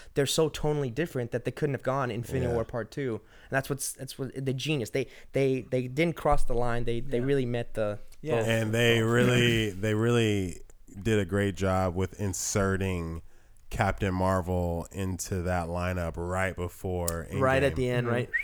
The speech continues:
Speaker 2: Because boom, now, okay, well, now we understand why the heck this little girl is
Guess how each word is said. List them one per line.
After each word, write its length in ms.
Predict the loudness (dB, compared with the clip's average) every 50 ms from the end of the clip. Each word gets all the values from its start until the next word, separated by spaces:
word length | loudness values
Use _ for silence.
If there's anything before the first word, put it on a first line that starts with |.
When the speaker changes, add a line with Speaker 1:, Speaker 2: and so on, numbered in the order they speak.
| -2 0 2 2 2
Speaker 2:
Because 400 | 2 2 2 2 2 2 2 2
boom, 340 | 2 2 4 4 4 2 2
now, 500 | 2 4 4 4 4 4 2 0 -2 -4 -2
okay, 380 | 0 2 2 2 0 0 0 0
well, 180 | 0 0 0 0
now 220 | 2 2 4 4
we 120 | 2 2
understand 520 | 2 2 0 -2 -2 -2 -2 -2 -2 -2 0
why 180 | 0 0 0
the 140 | 0 -2 -2
heck 240 | -2 -2 -4 -6 -6 -10 -16 -20 -20 -20 -18 -8 -4
this 260 | -2 -2 -2 -2 -6
little 300 | -4 -4 -2 0 0 -2
girl 380 | -2 -2 -2 0 0 0 -2 -4
is 280 | -4 -6 -8 -12 -14